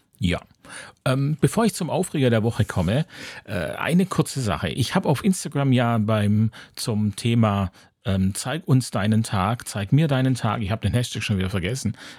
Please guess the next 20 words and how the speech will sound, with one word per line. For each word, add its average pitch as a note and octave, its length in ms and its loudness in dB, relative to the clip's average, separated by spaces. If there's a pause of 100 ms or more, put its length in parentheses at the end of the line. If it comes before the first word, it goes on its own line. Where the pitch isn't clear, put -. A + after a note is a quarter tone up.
(160)
ähm, F2+ 380 -2 (180)
hab A2+ 200 0
ich C3+ 120 2
ein C#3+ 80 6
Reel B2 480 4 (400)
erstellt, A#2 680 -2 (180)
auf - 80 -16
dem A#2 180 2
ich A#2+ 120 0
ja G#2+ 80 0
logischerweise G#2 580 -2
auch G2 100 -6
zu - 120 -8
sehen G#2+ 300 0
bin. C#3 200 0 (400)
Und A2+ 340 2 (200)
dieses C3+ 400 -2
Reel C3 280 4
wurde, A#2 460 2 (300)
äh, F2+ 240 -6